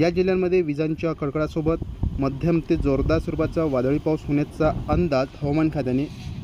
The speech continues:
दिलेला आहे. उद्याला सायंकाळपर्यंत जर विचार करायचा म्हटलं, तर उद्याला सायंकाळपर्यंत आपल्याला मनमाड आहे, त्यानंतर कन्नड आहे, सोबतच सिल्लोड आहे, त्यानंतर मालेगाव, पाचोरा, धुळे, जळगाव आहे, या परिसरामध्ये आपल्याला हलका मध्यम स्वरूपाचा वादळी पाऊस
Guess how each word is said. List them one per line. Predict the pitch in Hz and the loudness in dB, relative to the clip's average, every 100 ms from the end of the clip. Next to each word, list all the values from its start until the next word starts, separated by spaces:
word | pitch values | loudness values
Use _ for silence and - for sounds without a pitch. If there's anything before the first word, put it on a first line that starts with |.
| - 147 | -4 0
दिलेला | 135 113 113 | 2 2 0
आहे. | 113 117 107 - - - - - | -2 -4 -6 -10 -14 -16 -14 -2
उद्याला | 147 175 202 | 2 4 2
सायंकाळपर्यंत | 185 170 170 180 - 180 180 | 2 0 2 0 2 0 2
जर | 185 180 | 2 0
विचार | 160 175 | 0 0
करायचा | 165 165 165 | 0 0 0
म्हटलं, | 165 160 151 | 0 0 -2
तर | 135 | -2
उद्याला | 135 147 165 | 0 2 2
सायंकाळपर्यंत | 151 - 143 156 151 156 151 | 4 2 0 0 0 0 0
आपल्याला | 147 160 139 123 - - - - - | 0 0 0 -2 -4 -6 -4 -2 0
मनमाड | 135 143 156 | 2 2 2
आहे, | 156 135 151 | 0 -2 -4
त्यानंतर | 139 139 143 143 147 139 | -4 -2 0 0 -2 -4
कन्नड | - 139 143 151 | -2 0 2 4
आहे, | 135 151 | 2 0
सोबतच | 151 - 135 139 135 147 - - - - - - | -4 -2 0 0 0 -2 -4 -14 -14 -14 -10 -2
सिल्लोड | 143 147 156 | 2 4 4
आहे, | 135 147 | 2 0
त्यानंतर | 135 135 135 131 139 | -4 -2 -2 0 0
मालेगाव, | 131 131 139 143 | 2 2 2 2
पाचोरा, | 139 135 123 139 139 139 | 2 0 0 0 2 0
धुळे, | 131 131 131 139 143 - - - - - - | -2 0 2 2 0 -10 -12 -10 -8 -6 0
जळगाव | 139 147 170 165 | 0 2 2 2
आहे, | 131 135 160 - | 2 -2 -4 -4
या | 143 | -2
परिसरामध्ये | 175 180 180 175 180 170 | 0 0 0 0 2 2
आपल्याला | 170 - 160 127 131 - | 0 2 2 2 0 -2
हलका | 135 - 160 | -2 -2 -2
मध्यम | 156 131 - 151 | -2 -4 -4 -4
स्वरूपाचा | 160 151 147 135 165 | -2 -2 0 2 2
वादळी | 139 127 143 | 2 2 0
पाऊस | 139 143 | 0 0